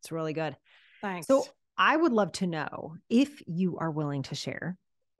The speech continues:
Speaker 1: what is, like, the biggest transformation you've seen in one of your clients between, like, someone who comes in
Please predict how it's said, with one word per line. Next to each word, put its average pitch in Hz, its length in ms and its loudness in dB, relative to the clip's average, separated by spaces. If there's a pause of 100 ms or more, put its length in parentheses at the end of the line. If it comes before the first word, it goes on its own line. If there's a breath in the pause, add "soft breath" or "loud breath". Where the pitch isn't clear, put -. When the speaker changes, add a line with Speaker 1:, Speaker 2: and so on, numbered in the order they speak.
(420)
Speaker 1:
what 302 220 4
is, 622 240 -2
like, 302 320 2
the 247 100 6
biggest 262 680 2
transformation 185 1120 -4
you've 180 300 -2
seen 196 260 -4
in 170 100 -4
one 160 140 -4
of 151 80 -8
your 151 120 -6
clients 151 540 -8
between, 180 440 -6
like, 175 160 -6
someone 294 260 -2
who 302 80 -2
comes 196 360 -4
in 165 340 -4